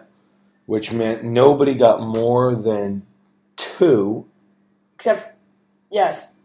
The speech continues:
Speaker 2: one person got more than two.
Speaker 1: I
Speaker 2: So,
Speaker 1: had
Speaker 2: so
Speaker 1: I, I
Speaker 2: let's
Speaker 1: got,
Speaker 2: go.
Speaker 1: I had,
Speaker 2: Let's, let's do
Speaker 1: I got
Speaker 2: this.
Speaker 1: Ring-
Speaker 2: Wait, wait, wait, wait, wait.
Speaker 1: No, no,
Speaker 2: Let's
Speaker 1: no.
Speaker 2: go down the list.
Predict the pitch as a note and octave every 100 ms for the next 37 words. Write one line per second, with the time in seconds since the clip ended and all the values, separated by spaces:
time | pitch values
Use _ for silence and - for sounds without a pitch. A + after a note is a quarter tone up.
0 | - F#3+ F#3 F3+ D#3 D3 C3+ C3+ C#3+ C3+
1 | B2+ C3 - _ _ _ _ _ _ -
2 | - C3+ B2 A#2 - _ _ _ _ -
3 | - C#4 C4 A3+ A#3+ B3+ C4+ - E4 -
4 | C#4 C#4+ - B3+ B3+ B3+ B3+ B3+ C#3 C#3+
5 | E3+ B3 B3+ C4+ C#4 C4+ C4 B3+ A#3+ G3+
6 | B2+ A2+ - - A#3+ C#4+ C#4 B3 A#3+ G#3
7 | -